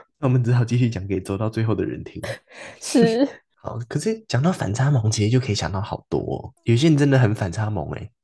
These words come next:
Speaker 2: 例如，例如。
Speaker 1: 举例来说，
Speaker 2: 嗯。
Speaker 1: 像我们男生很多是那种，是偏打球的那种，我们前面讲过好多种这种人哦。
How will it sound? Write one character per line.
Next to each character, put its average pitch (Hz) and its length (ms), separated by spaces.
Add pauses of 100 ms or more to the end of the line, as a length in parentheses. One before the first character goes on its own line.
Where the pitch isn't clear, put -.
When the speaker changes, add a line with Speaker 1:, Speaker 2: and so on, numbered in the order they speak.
(320)
Speaker 2:
例 277 200
如， 208 180
例 226 140
如。 214 360 (240)
Speaker 1:
举 104 140
例 123 160
来 - 200
说， - 480 (200)
Speaker 2:
嗯。 202 180
Speaker 1:
像 101 340 (200)
我 113 80
们 104 100
男 95 160
生 110 100
很 98 100
多 90 200
是 92 100
那 87 160
种， - 160 (220)
是 - 140
偏 101 220
打 65 180
球 - 200
的 67 120
那 76 120
种， - 220
我 - 60
们 98 120
前 98 140
面 110 80
讲 92 140
过 98 100
好 - 240
多 98 180
种 58 200
这 85 60
种 67 120
人 - 220
哦。 - 120